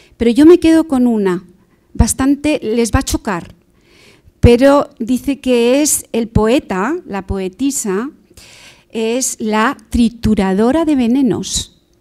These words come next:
Y dije, "Esa es Isa. En este cuento está triturando".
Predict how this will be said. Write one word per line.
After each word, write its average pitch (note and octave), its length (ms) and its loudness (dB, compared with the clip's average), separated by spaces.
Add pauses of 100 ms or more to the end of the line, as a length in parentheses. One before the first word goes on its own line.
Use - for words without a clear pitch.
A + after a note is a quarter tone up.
(300)
Y B3 100 -4
dije, A3+ 340 -6
"Esa C4+ 300 -6
es G#3+ 260 -4
Isa. F4 300 -6 (640)
En A3 180 -2
este E4+ 300 -4
cuento G3+ 720 -4 (300)
está D#4+ 460 -4 (100)
triturando". A#3 1080 0